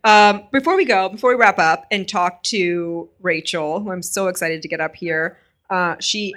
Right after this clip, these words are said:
is not only a dreamer, but also a doer. She's made a, probably a lot of her dreams a reality, which we'll hear for. I wanna remind you guys all, call the voicemail.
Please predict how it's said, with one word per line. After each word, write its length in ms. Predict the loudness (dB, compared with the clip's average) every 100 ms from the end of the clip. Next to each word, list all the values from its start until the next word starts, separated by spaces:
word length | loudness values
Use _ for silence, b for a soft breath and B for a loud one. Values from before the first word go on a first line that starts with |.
| -6
is 180 | -4
not 220 | -2 0 0
only 260 | -2 -4
a 60 | -6
dreamer, 320 | -6 -6 -4
but 140 | -4
also 320 | -4 -4 -4 -4
a 60 |
doer. 840 | -6 -10 -6 -4 -4 -4 -4 -6 -12 _ _ _
She's 180 | -12 -6
made 160 | -4 -4
a, 60 |
probably 260 | -6 -4 -4
a 60 | -2
lot 160 | -4
of 80 | -4
her 100 | -8
dreams 300 | -10 -12 -10
a 20 |
reality, 360 | -10 -6 -6 -8
which 140 | -10
we'll 100 | -8
hear 200 | -6 -6
for. 320 | -4 -4 -2 0
I 60 |
wanna 200 | 0 2
remind 380 | 2 4 2 2
you 60 | 0
guys 200 | -2 0
all, 600 | 2 4 4 2 -4 _ _
call 600 | -8 -2 0 -2 -6 _ _
the 80 | -8
voicemail. 680 | -4 -4 -4 -6 -8 -10